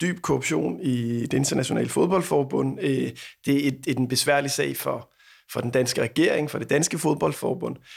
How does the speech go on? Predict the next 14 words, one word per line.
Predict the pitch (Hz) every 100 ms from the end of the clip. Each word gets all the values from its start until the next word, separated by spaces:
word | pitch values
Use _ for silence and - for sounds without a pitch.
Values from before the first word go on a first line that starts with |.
| - - -
Øh, | 131 117 113 -
så | - - 147
når | 143
hun | 175
placerer | 170 165 180 175
sig, | 170
hvor | 139
hun | 160 165
gør, | 135
og | 147 135
tager | 139
ned | 135 151 - -
og, | 123 117 -
og, | - 123